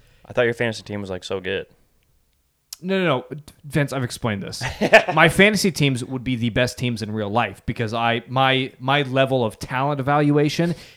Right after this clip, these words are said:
Speaker 2: is, like, on a professional. Like, I should be a G M.
Speaker 1: Oh, right, right, right.
Speaker 2: Like, I don't just pay attention to stupid sti-, statistics. I look at football players being good football players and doing their jobs. So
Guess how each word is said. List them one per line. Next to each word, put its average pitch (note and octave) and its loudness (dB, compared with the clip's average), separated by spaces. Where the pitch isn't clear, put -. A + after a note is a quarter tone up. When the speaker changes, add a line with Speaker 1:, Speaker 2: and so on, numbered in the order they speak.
Speaker 2:
is, A#2+ -6
like, A2 -6
on B2 -4
a A2 -6
professional. A#2+ -2
Like, B2 -2
I D#3+ 8
should F3 2
be D#3 4
a C3 4
G B2 4
M. - -4
Speaker 1:
Oh, A#2+ -8
right, F2+ -10
right, - -20
right. - -18
Speaker 2:
Like, A#2+ -2
I C#3 0
don't D3 0
just B2 -6
pay C#3 2
attention A#2+ -2
to G2 -8
stupid F#2 -6
sti-, - 0
statistics. - -4
I B2 0
look A#2+ -2
at G#2 -4
football C#3 -2
players A2 0
being A#2+ 2
good B2 0
football A#2 -4
players G2+ -6
and A2 -6
doing A2+ -4
their G2 -6
jobs. G#2 -8
So G#2 -12